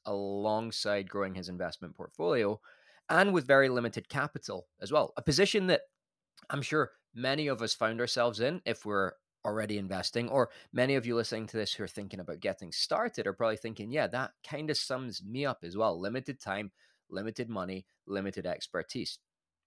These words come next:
And I'm thrilled to be sharing this episode with you today because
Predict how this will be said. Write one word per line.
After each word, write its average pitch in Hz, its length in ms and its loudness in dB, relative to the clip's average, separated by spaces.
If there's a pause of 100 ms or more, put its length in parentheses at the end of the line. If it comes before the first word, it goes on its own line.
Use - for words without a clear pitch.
(180)
And 139 160 2 (240)
I'm 156 120 2
thrilled 156 460 2
to - 80 -12
be 131 80 -2
sharing 110 460 0 (160)
this 107 160 0
episode 98 400 -2
with 95 240 -6
you 90 120 -10
today 101 260 -4
because 101 440 -4